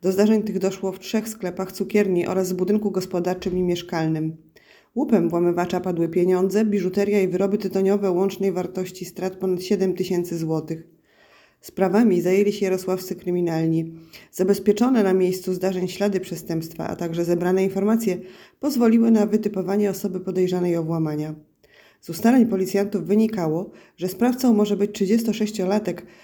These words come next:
który w przeszłości był już skazany za takie same przestępstwa, a w grudniu ubiegłego roku opuścił zakład karny. Mężczyzna nie posiadał stałego miejsca pobytu.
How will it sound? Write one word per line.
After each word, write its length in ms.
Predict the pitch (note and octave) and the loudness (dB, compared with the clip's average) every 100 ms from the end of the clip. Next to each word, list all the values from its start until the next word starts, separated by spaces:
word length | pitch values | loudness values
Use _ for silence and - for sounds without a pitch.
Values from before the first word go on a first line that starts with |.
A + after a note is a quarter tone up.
| _ | _
który 240 | - G3 G#3 | -4 0 0
w 40 | |
przeszłości 600 | - G3+ - A3+ - F3+ | 0 -4 0 0 2 2
był 200 | G3 B3+ | 4 4
już 140 | A3+ | 2
skazany 480 | - G3 F#3 G3+ F#3+ | 0 -4 0 2 0
za 60 | F3+ | -2
takie 260 | F#3 F#3 | -6 -6
same 280 | F3 F#3 F3 | -4 -2 -2
przestępstwa, 720 | E3+ E3 - F3+ F#3 - A3+ A3+ - - - | -4 -8 -4 -4 -4 -4 -4 -2 -8 -16 -10
a 100 | F#3+ | -6
w 60 | F3 | 0
grudniu 400 | G#3 A#3 G3 F3 | 2 4 4 4
ubiegłego 480 | F3+ F#3 G3 F3+ | 2 2 2 4
roku 240 | F#3 A3+ A#3 | 2 2 0
opuścił 420 | A3 G#3+ G#3 G3 | 0 0 0 -2
zakład 400 | F#3+ F#3 E3+ E3 | 0 -4 -4 -8
karny. 440 | - D3+ D#3 D#3 D#3+ - _ _ _ - _ - | -8 -6 -6 -6 -8 -16 _ _ _ -20 _ -2
Mężczyzna 540 | F#3 F#3 A#3+ F#3+ F3 | 0 2 2 2 2
nie 160 | G3 A#3 | 2 2
posiadał 360 | A#3 A3+ A3+ | 2 4 4
stałego 380 | A3+ G#3 G#3 A3 | 2 0 0 2
miejsca 300 | G3+ G#3 G#3 | 0 0 -4
pobytu. 540 | G#3 G3+ G3 F3+ D#3 | -4 -2 -2 -4 -10